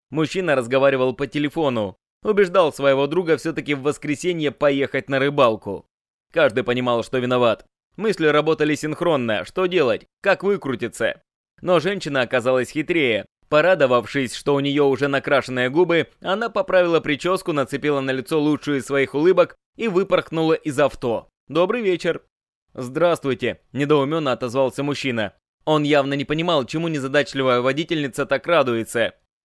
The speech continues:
«Вы верите в судьбу?» захлопала ресницами женщина.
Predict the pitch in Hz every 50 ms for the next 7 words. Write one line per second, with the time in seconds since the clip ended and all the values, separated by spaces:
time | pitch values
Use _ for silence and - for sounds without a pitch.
0 | _ _ _ - 139 160 160 139 156 202 208 226 - 160 127 110 - 147 131 127
1 | 127 131 120 101 - _ _ _ - 120 135 160 - - 170 156 - 143 139 143
2 | 143 139 - - 151 127 - 139 139 143 131 131 139 127 117 - 123 120 117 104
3 | 92